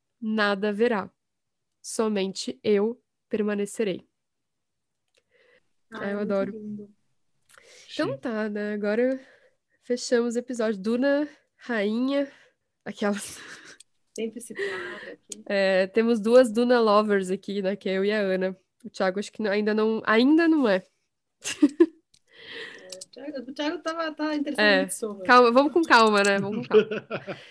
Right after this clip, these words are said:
Speaker 1: Então tá, esse foi mais um episódio de Incêndio na Escrivaninha. Obrigada por escutar até aqui.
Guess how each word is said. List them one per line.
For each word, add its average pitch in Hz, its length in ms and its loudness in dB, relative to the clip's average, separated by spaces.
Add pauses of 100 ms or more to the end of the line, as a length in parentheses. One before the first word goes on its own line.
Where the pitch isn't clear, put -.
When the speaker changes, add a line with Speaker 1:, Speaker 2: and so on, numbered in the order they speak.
(120)
Speaker 1:
Então 269 280 0
tá, 240 200 6
esse 240 160 2
foi 277 120 4
mais 269 200 6
um 285 40 0
episódio 247 540 0
de 247 80 -4
Incêndio 233 320 -2
na 226 60 -2
Escrivaninha. 254 640 -2
Obrigada 214 520 -2
por 220 300 -6
escutar 208 380 -6
até 226 180 -4
aqui. 269 440 -4